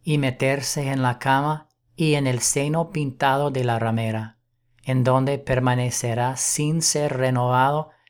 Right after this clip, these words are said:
cambiado o llevado a la muerte, aun cuando profese grandes cosas espirituales. Así entonces, las Escrituras,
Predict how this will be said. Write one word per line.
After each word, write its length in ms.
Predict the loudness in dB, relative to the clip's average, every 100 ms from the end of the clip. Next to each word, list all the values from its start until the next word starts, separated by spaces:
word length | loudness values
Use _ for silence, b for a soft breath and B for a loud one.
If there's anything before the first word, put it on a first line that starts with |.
| _
cambiado 920 | 2 2 2 2 4 4 2 -2 _ _
o 420 | -2 0 0 -4 _
llevado 580 | -4 0 4 4 4 4
a 80 | 4
la 120 | 2
muerte, 680 | 2 2 0 -2 -8 -12 -12 _ _ _ _
aun 420 | 2 4 2 -2
cuando 400 | 0 0 0 0
profese 580 | 0 0 0 0 0 -2
grandes 580 | 2 4 4 2 -2 -2
cosas 600 | 0 0 0 -4 -6 -4
espirituales. 1160 | -4 -2 -4 -4 0 0 0 -4 -10 -12 -14 _ _ _ _ _ _ B B B B B
Así 280 | -4 0 0
entonces, 880 | 2 2 2 0 -4 -6 -8 -8 _ b b -2
las 240 | 0 2
Escrituras, 920 | 0 -2 -4 -2 -4 -2 -4 -6 -8